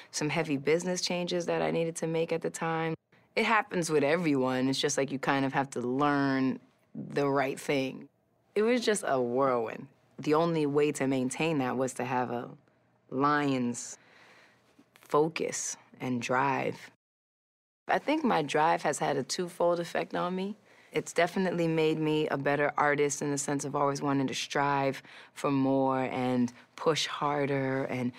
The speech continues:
write better and sing better and perform better and things like that. And I think it's also had some negative effects on me, too.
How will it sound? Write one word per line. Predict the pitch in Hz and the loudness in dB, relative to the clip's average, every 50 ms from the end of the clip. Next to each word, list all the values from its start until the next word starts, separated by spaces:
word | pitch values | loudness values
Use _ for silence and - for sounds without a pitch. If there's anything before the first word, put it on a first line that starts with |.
| 127 131 | -12 -4
write | 151 175 180 175 - - - | -2 0 0 0 -2 -4 -4
better | 156 151 147 147 143 139 139 135 | -2 -2 0 0 0 0 2 2
and | 131 127 131 127 - - - - - - - | 0 0 0 -2 -4 -6 -16 -18 -20 -18 -10
sing | - - - 214 202 190 180 170 160 | -8 -4 0 2 2 2 2 2 2
better | 151 156 151 143 143 139 139 139 131 | 2 2 2 2 2 2 2 2 2
and | 127 120 120 | 0 0 -2
perform | - 131 - - 185 185 180 175 175 165 | -4 -8 -4 0 2 2 2 2 0 0
better | 160 156 151 143 143 139 | 0 0 2 2 0 0
and | 139 139 143 | 0 0 0
things | 151 147 143 147 | 0 -2 0 0
like | 143 135 - - | -2 -2 -2 0
that. | 151 143 143 143 - - - - - - - - | 0 0 0 -2 -4 -8 -20 -20 -20 -20 -8 -2
And | - 262 | 0 0
I | 262 | 2
think | - 156 302 | 2 2 0
it's | 285 - | 2 4
also | - 277 262 - 262 | 4 2 4 2 0
had | 262 262 247 | 0 0 0
some | - - 247 240 | 0 0 0 2
negative | 233 240 269 - 208 165 147 143 | 2 0 0 0 -2 -2 -2 -2
effects | 135 131 - 143 143 143 - 151 | -6 -4 -4 -4 -4 -4 -4 -4
on | 143 143 | -2 -2
me, | 143 143 | -2 -2
too. | 139 - - 202 175 143 | -4 -4 -2 -2 -2 -2